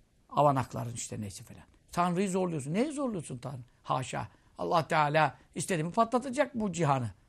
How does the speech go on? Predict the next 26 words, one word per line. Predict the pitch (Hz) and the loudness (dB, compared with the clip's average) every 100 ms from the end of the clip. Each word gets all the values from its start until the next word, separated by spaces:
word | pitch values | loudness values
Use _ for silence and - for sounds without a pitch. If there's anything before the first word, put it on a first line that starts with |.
| _ _ _ _ | _ _ _ _
Saatli | - 170 156 165 | -2 2 2 2
bomba | 143 135 185 | 0 0 0
kurulmuş | 240 262 262 - | 0 0 -2 0
derdi | 233 190 | 0 0
Efendi | 151 156 | 0 0
Hazretleri. | 143 131 - 156 | -2 -6 -4 -2
Vaktini | 165 - 117 | -2 -2 -2
bekliyor. | - 87 - - - _ _ _ _ _ _ _ | -2 -4 -8 -10 -12 _ _ _ _ _ _ _
E | 147 | -2
şimdi | 151 156 | 2 6
hiçbir | 247 302 - | 6 6 0
şey | 226 247 | 4 6
onu... | 233 208 - _ - | 4 2 -4 _ -4
Dü-, | 202 - - _ | -4 -4 -10 _
dünya | 214 240 247 | 6 8 8
yaratılmış, | 233 220 196 202 240 - | 8 8 6 4 0 2
Allah'ın | 208 208 226 | 2 4 4
haberi | 220 208 196 | 4 2 0
yok | 165 | 2
haşa. | 170 160 208 | 2 2 2
Yani | 190 180 160 - - | 4 4 2 -10 0
iradesi | 202 214 185 185 220 | 6 8 6 0 0
yok, | 226 - | 0 4
kendi | 220 202 | 4 4
kendine | 165 175 | 2 2
olmuş. | 226 208 160 120 | 2 2 2 -4